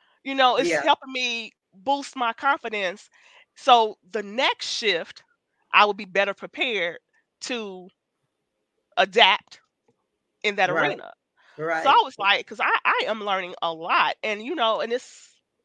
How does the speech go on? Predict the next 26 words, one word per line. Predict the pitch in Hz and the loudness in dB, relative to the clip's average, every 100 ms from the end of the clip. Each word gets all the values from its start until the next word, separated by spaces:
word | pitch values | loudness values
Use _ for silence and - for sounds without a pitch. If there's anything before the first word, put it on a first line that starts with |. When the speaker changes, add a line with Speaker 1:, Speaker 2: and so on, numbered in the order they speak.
| _ _ _ _ - _ _ | _ _ _ _ -20 _ _
Speaker 1:
I | 254 - | 4 8
actually | 294 - 370 | 6 6 -4
can | 311 | -12
say | - 269 254 | -2 0 4
I | 247 330 | 2 2
enjoy | 302 302 | -2 -8
my | 311 277 | -6 -8
job. | 247 349 240 - - | -6 -6 -6 -8 -8
I | 202 | -8
really | 226 240 | -6 -10
do. | 226 302 - 349 - _ _ | -10 -12 -14 -20 -20 _ _
Speaker 2:
Which | 196 202 | -6 -4
is | 208 | -2
not | 226 269 | -2 0
many | 294 | 0
people | 294 320 311 | 0 0 0
can | 320 | -2
say | - 359 392 | 0 -2 2
that. | 311 294 302 302 - _ _ _ _ _ - | 4 4 4 -2 -12 _ _ _ _ _ -4
Some | 196 226 | 0 2
days | 254 262 262 | 2 2 2
I | 262 | 2
don't, | 277 | 0
I | 285 226 247 | 2 2 6
ask, | 277 269 233 | 4 2 -4
I, | 233 | -6